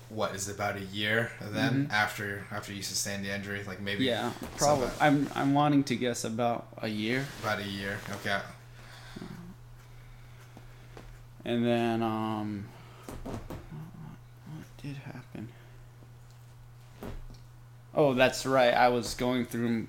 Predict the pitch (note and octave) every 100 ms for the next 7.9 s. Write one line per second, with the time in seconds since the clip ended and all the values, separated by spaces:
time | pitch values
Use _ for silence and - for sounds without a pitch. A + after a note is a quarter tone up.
0 | - A#2 G#2+ G#2 - G#2+ G2+ - - A#2+
1 | G2+ A2 A#2+ G#2+ G#2 G#2+ G#2 G2+ A#2 A2+
2 | A2 G#2+ A2 A2 G2+ G2+ G2+ G2+ G2 -
3 | - - A#2 A2 A2 - - - - -
4 | - - - A2 F#2+ F#2 F#2 F2+ G2 F#2+
5 | F#2 F2+ F#2 - - - - - - -
6 | - - - - - - B2 A2 G#2 G#2
7 | - B2+ - A#2+ A#2+ B2 A2+ G#2+